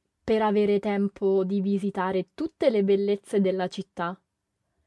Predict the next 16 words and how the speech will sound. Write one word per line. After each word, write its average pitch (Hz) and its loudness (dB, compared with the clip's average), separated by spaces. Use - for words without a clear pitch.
Il 196 0
Duomo, 185 -2
il 214 -2
Ponte 202 2
Vecchio, 190 -4
il 220 0
Museo 214 2
degli 208 4
Uffizi. 196 -4
Così 247 -4
tanta 262 -2
bellezza 214 0
in 196 0
un 202 2
solo 202 2
giorno. 196 0